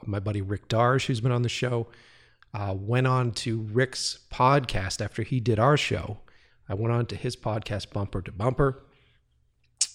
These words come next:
and, uh, hung out with him and his co-host, uh, Chris Candy. And, uh, on that show, I didn't actually get to meet Chris because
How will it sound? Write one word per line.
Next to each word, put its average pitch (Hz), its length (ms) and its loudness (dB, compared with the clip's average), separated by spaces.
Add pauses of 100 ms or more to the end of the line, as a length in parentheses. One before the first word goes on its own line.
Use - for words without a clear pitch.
(120)
and, 98 320 -8
uh, 92 400 -8 (160)
hung 131 240 -4
out 123 160 -2
with 120 160 -6
him 143 480 4
and 117 200 -4
his 110 360 -4 (280)
co-host, 127 720 6 (540)
uh, 98 640 -4 (400)
Chris - 240 0
Candy. 92 400 -4 (840)
And, 107 280 -2
uh, 101 380 -2 (380)
on 151 220 8
that 147 180 6
show, 170 240 4
I 131 80 2
didn't 139 200 4
actually 127 300 0
get 123 300 0
to - 80 -8
meet 139 400 -2
Chris - 360 -6
because - 400 -4